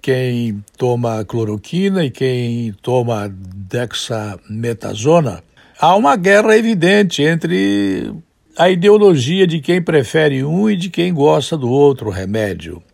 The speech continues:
Mas está sendo feita publicidade em páginas de jornais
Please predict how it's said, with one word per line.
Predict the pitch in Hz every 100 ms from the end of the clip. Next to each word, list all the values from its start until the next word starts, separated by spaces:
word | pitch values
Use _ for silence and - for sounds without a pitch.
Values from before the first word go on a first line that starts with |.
| _
Mas | 147 185 196
está | 214 - 233
sendo | 226 262 262
feita | - 196 196 170
publicidade | 139 175 175 - 202 143 170 214 190
em | 156
páginas | 120 151 151 120 120 113
de | 107
jornais | 107 113 107 123 180 156 -